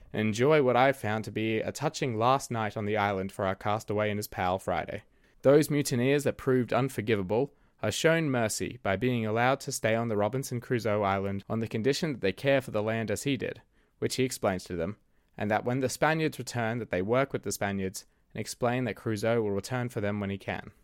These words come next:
On the nineteenth of December, sixteen eighty-six, Crusoe and Friday board the ship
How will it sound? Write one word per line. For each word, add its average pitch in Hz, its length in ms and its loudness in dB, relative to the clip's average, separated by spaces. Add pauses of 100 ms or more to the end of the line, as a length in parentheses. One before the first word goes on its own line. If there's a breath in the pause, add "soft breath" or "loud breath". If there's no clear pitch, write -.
(180)
On 113 120 -2
the 113 120 0
nineteenth 156 400 0
of 143 80 -8
December, 110 560 0 (220)
sixteen 120 440 -4
eighty-six, 113 640 -4 (320)
Crusoe 135 440 2
and 135 120 -2
Friday 110 460 0
board 107 320 0
the 113 80 -4
ship - 340 -4